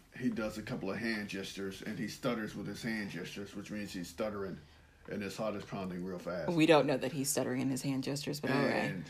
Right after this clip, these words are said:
Speaker 1: she says, and her hand gesture, yes.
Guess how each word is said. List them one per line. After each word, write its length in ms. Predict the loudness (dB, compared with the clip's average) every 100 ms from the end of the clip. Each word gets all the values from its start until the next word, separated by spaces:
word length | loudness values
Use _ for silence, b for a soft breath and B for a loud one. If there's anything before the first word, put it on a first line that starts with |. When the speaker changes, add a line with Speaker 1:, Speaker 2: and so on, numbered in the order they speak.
| -8
Speaker 1:
she 540 | -6 -4 0 4 6
says, 800 | 4 0 0 0 -2 -4 -6 -12 -16 -20 -20 -20 -20 -10
and 140 | -6 -2
her 240 | 2 2
hand 340 | 2 0 0
gesture, 460 | 0 -4 -2 -4 -6 -4
yes. 640 | -2 0 -2 -6 -12 -14